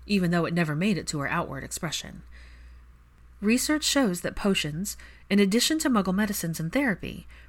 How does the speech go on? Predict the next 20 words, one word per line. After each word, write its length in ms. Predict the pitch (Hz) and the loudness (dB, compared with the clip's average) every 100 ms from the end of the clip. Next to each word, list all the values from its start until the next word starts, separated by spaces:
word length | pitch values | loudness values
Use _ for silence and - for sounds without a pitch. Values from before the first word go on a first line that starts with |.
| - | 0
both 220 | 175 - | 0 2
occupational 720 | 156 240 - 247 - 185 185 | 0 0 2 2 2 0 0
and 180 | - 185 | 0 -2
physical, 540 | - 262 165 - - - - - - - | -2 -4 -4 -8 -12 -14 -20 -20 -14 -4
would 140 | 190 | 2
be 100 | 214 | 4
the 100 | 202 | 6
most 320 | 196 226 - | 6 4 2
effective 440 | 214 - 269 320 - | -2 0 0 -2 0
course 280 | 311 233 | 0 0
of 100 | 185 | -4
treatment. 520 | 170 226 - - - - - - - - - - | -4 -4 -6 -10 -14 -20 -20 -20 -20 -20 -12 0
There 220 | 196 - | 2 2
is 360 | 269 311 330 - | 4 4 2 -2
time 340 | - 240 262 196 | 0 2 2 2
to 100 | 165 | -2
begin 540 | 175 233 214 160 185 - | -2 0 0 -4 -10 -4
and 160 | 185 | 0
make 180 | 190 196 | 2 2
additions. 680 | 190 277 - 160 185 - | 0 -2 -2 -8 -12 -14